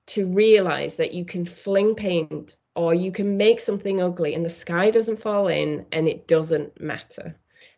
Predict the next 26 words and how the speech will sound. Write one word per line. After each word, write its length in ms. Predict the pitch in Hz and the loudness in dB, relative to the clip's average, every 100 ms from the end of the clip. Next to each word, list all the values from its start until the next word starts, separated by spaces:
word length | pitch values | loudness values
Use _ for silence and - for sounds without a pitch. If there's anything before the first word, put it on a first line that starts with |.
| - | 0
And 300 | 180 170 170 | 2 2 4
once 340 | 180 226 240 | 4 4 2
you 80 | 240 | 2
get 180 | 220 - | 0 0
to 100 | 214 | -4
that 240 | 190 - - | -6 -6 -6
point, 360 | 165 156 151 - | -6 -6 -8 -10
you 260 | 180 185 175 | -6 0 0
are 120 | 165 | 0
then 340 | 175 180 185 | 0 0 2
ready 300 | 175 160 170 | 2 0 -2
to 160 | 165 170 | -6 -10
start 420 | - 170 160 - | -8 -6 -6 -4
layering 640 | 175 170 180 180 175 170 | 0 2 4 2 2 2
over 340 | 165 160 160 160 | 4 4 2 -2
the 140 | 165 | -2
knowledge 640 | 160 180 185 170 160 156 143 | 0 0 2 2 2 -2 -6
of 480 | 143 143 160 - _ _ _ _ _ - | -4 -6 -8 -16 _ _ _ _ _ -4
color 320 | 170 165 156 | 2 4 4
and 100 | 156 | -2
composition 640 | 156 160 160 165 160 156 | -6 -6 -4 -6 -4 -4
and 120 | 156 | -2
all 200 | 151 151 | -2 -2
of 160 | 156 180 | -2 0
that, 340 | 208 202 165 | 2 4 4
which 240 | 175 - | 0 -2